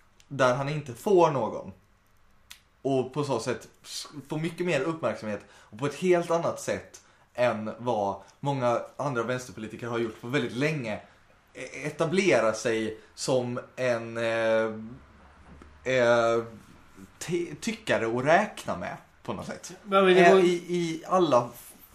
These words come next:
Speaker 1: i, i breda frågor, eller alltså i fler frågor än bara att typ vi vill utjämna inkomstskillnaderna.
Speaker 2: Men och han, alltså,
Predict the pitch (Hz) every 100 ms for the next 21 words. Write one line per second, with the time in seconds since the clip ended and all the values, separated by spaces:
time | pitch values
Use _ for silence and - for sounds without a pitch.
0 | - - 160 156 175 175 175 156 170 170
1 | 156 147 185 185 123 123 151 165 151 156
2 | 165 165 147 - - - 151 180 151 120
3 | 160 170 113 101 104 107 101 98 - -
4 | 113 110 117 110 107 110 110 113 113 104
5 | 104 104 123 131 131 104 95 - 90 87
6 | - - _ - - - 165 175 175 175
7 | 170 170